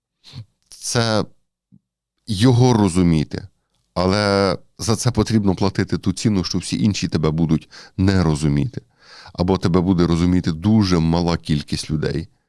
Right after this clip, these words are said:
Тепер розумієш, про що йдеться? Тепер розумію. Нехай Господь, даючи нам своє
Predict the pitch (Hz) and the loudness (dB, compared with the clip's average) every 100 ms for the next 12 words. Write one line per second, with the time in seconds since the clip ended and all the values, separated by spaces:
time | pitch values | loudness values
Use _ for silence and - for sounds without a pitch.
0 | _ _ _ _ - - - _ - 104 | _ _ _ _ -20 -20 -20 _ -4 0
1 | 107 87 80 80 90 120 139 - 120 - | 2 2 2 2 4 4 2 0 -2 0
2 | 82 76 69 - - _ _ _ _ _ | 0 0 -2 -6 -10 _ _ _ _ _
3 | _ _ - - 110 76 69 71 64 62 | _ _ -2 0 0 -2 -4 -6 -6 -8
4 | - - _ _ _ _ _ _ _ _ | -10 -16 _ _ _ _ _ _ _ _
5 | _ _ _ _ _ _ _ - 104 95 | _ _ _ _ _ _ _ -4 -2 0
6 | 80 78 - 117 117 - - - 87 104 | 0 -2 -2 -2 -2 -6 -12 -2 2 2
7 | 101 143 127 101 80 73 - 78 82 87 | 2 0 2 2 0 0 0 2 2 2
8 | 80 | 2